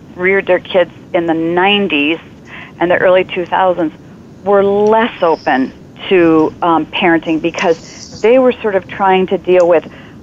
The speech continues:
"Okay, now my wife has a career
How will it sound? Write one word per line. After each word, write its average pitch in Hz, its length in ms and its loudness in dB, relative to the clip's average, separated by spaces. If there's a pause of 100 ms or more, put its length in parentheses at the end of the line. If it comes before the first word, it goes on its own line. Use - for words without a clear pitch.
"Okay, 220 420 0 (100)
now 180 400 2
my 180 420 0
wife 190 440 2
has 214 240 -2
a 202 40 -4
career 180 640 2